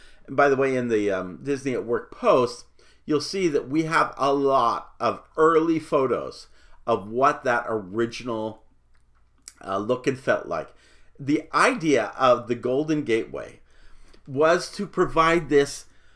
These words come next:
kind of postcard look, as, as if you were entering into a postcard. "Greetings from California." And in fact, California was spelled out in the plaza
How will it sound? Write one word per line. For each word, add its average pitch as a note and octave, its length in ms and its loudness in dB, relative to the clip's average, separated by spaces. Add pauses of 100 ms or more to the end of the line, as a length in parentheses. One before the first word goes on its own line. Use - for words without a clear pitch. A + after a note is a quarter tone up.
(480)
kind F#3+ 320 -2
of E3 180 -2
postcard G3 1120 0 (120)
look, A#2 680 -6 (1300)
as, C3+ 460 -4 (320)
as C#3+ 280 -2
if D#3+ 220 2
you D#3+ 160 -6
were D#3+ 320 0
entering A#3 480 -4
into F3 300 -2
a C3 60 2
postcard. B2+ 680 -4
"Greetings A3 560 -4
from G3 160 -8
California." C3+ 600 -4
And E3+ 200 -2
in C#4+ 80 -8
fact, - 400 -6 (460)
California E3 800 0
was D#3 200 0
spelled D#3+ 460 -2
out D3 340 2
in D3 140 -2
the A#3 80 -4
plaza C3 540 -2